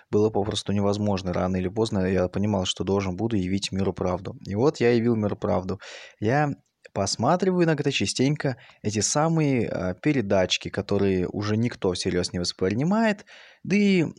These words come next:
мало кто смотрит на самом деле, потому что, серьезно, среди моих знакомых я не находил, по-моему, ни одного, кто бы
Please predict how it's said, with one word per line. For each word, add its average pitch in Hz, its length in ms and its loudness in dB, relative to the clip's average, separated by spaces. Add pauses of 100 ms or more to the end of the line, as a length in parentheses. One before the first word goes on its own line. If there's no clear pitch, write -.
(200)
мало 139 320 2
кто - 180 0
смотрит 123 460 0
на 95 80 0
самом 87 280 -2
деле, 87 180 -2
потому 104 280 -4
что, - 160 -8
серьезно, 110 460 0
среди 104 440 -2
моих 104 360 0
знакомых 120 540 -2
я 98 180 2
не 101 120 2
находил, 104 440 -2
по-моему, 104 420 -2
ни 110 140 0
одного, 110 480 0
кто - 200 -4
бы 92 200 -4